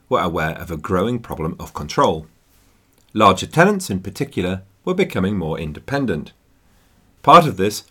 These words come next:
was that royal justice was being extended to all free men. But the question was, where should the line be drawn between who was free and who was unfree? As we've said before,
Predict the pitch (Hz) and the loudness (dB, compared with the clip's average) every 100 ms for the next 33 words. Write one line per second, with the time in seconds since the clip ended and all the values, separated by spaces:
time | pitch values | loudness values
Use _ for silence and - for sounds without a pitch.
0 | _ 185 226 220 110 87 90 - 214 - | _ -2 0 2 2 2 0 0 -2 -2
1 | - 80 147 - 175 175 - - 131 92 | -6 -4 -6 0 2 2 -2 0 0 0
2 | 92 - - 90 76 76 - 76 80 104 | -2 -6 -6 -6 -6 -10 -12 -10 -6 -6
3 | 85 78 - _ _ _ _ _ _ _ | -6 -10 -16 _ _ _ _ _ _ _
4 | _ _ - 123 240 - 143 240 220 90 | _ _ -12 -4 -4 -4 -6 -4 -4 -4
5 | - _ _ _ - - - 87 - - | -8 _ _ _ -20 -20 -2 0 0 -4
6 | 165 208 71 76 107 101 156 101 85 82 | -6 -6 -6 -8 -10 -2 0 0 -2 -10
7 | - 95 - 90 80 98 135 - 80 71 | -14 -14 -6 -6 -4 -4 -4 -4 -4 -4
8 | 82 _ 113 92 80 78 80 - - 190 | -8 _ -8 -6 -6 -6 -8 -8 0 0
9 | 180 - 71 69 _ _ _ _ _ _ | 0 -4 -12 -14 _ _ _ _ _ _
10 | _ _ _ _ - 180 131 113 107 85 | _ _ _ _ -2 0 2 0 0 -2
11 | 107 208 113 | 2 4 4